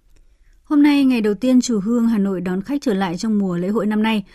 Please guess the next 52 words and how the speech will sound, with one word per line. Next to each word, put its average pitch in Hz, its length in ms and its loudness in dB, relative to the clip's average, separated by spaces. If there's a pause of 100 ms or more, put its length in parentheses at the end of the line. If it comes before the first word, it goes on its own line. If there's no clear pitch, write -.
(120)
sau - 160 -4
một 247 140 4
thời 196 120 -4
gian 214 240 -4
đóng 190 140 -2
cửa 196 220 0
do 202 120 -4
ảnh 180 120 0
hưởng 180 180 -2
của 170 100 -8
dịch 180 180 -8
covid 214 260 -4
mười 190 100 0
chín, 202 340 0 (360)
lượng 240 140 -2
khách 320 180 -6
đến 220 280 0
tham 254 160 2
quan 233 400 -2
lễ 214 120 -4
Phật 226 220 -6 (120)
tương 220 180 0
đối 190 140 0
đông. 233 200 2 (380)
Theo 277 140 0
ông 262 120 4
Nguyễn 247 240 2
Bá 214 100 0
Hiển, 233 340 0
trưởng 180 220 -6
ban 208 180 -4
quản 190 140 -6
lý 165 180 -6
khu 220 180 -12
di 208 140 -8
tích 254 200 -14
danh 214 240 -6
thắng 190 200 -4
Hương 240 180 -2
Sơn, 240 260 0 (260)
lượng 240 140 -4
khách 311 180 -4
trải 247 160 -4
hội 180 180 -4
hôm 240 260 -2
nay 233 200 -4
đạt 196 220 -8
gần 185 260 -4
ba 233 140 -2
vạn 190 400 -4
lượt 180 160 -4
người, 185 280 -2